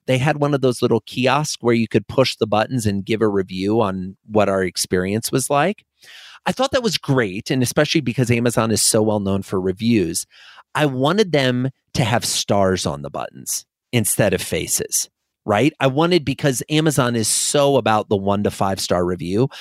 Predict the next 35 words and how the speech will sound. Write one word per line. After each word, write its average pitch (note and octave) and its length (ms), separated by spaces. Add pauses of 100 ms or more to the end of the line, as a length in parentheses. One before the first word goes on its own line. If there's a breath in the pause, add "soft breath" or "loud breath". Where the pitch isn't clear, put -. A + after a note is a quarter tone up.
(200 loud breath)
I C#3 80
wanted C#3+ 340
to B2+ 60
be A#2 140
able G#2+ 180
to G2+ 100
give G#2 300
the G#2 80
store E2+ 360
a E2 60
four-star E2+ 640
review E2 380
or E2 100
a D#2 60
five-star E2 580
review. E2+ 240
I G2 100
probably F#2+ 240
would E2+ 100
have - 100
done - 160
a - 40
four. F2 440 (460 loud breath)
And C#3+ 420
it D#3 160
would D#3+ 100
have D3 60
been C3+ 200
really G#3+ 300
cool B2+ 320
if A2+ 120 (100)
after B2 320
you G2 220
did D#3 260
that, F2 280